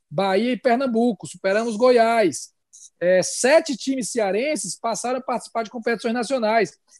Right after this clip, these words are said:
porque Fortaleza e Ceará puxaram no ranking. E nós já fizemos aqui patrocinador. O cara chega, "Olha, eu quero patro-," a gente faz uma prospecção comercial.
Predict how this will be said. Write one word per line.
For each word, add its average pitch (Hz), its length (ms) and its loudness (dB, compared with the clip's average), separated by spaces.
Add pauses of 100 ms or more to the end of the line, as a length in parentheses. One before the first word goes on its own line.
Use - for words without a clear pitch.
(100)
porque 208 180 0
Fortaleza 226 480 6
e - 40 -4
Ceará 240 220 2
puxaram 233 440 -2
no 247 100 -2
ranking. 196 500 -4 (640)
E 190 60 -6
nós 233 180 0
já 262 100 4
fizemos 254 400 -2
aqui 247 360 2
patrocinador. 254 840 4
O - 500 -20
cara 233 180 0
chega, 233 360 4
"Olha, 269 160 4
eu 220 60 4
quero 254 220 -2
patro-," 247 440 -2
a 196 100 -2
gente 202 200 -4
faz 262 160 2
uma 262 60 -2
prospecção 269 500 0
comercial. 254 480 0